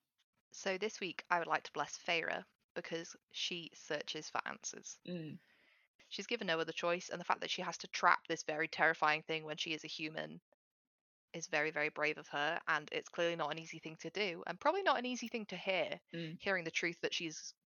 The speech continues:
Speaker 1: cannot go home or it will endanger her family.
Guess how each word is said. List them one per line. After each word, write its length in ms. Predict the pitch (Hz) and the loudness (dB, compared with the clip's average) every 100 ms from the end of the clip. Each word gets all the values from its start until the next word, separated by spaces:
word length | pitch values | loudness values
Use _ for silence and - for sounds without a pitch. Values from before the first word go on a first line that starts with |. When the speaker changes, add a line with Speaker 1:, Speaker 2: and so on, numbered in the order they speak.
| _ | _
Speaker 1:
cannot 480 | - - 175 160 - | -2 8 8 8 2
go 200 | - 139 | 4 4
home 540 | 156 147 147 - - 170 - | 4 2 2 -4 -14 -18 -6
or 180 | 160 147 | -2 0
it 60 | |
will 100 | - | -2
endanger 600 | 151 156 143 151 135 - 156 - | -6 -2 -2 0 -2 -2 -2 -2
her 360 | 143 135 139 - _ _ _ _ | 0 2 -2 -6 _ _ _ _
family. 500 | 165 156 156 - - | 2 2 2 -6 -6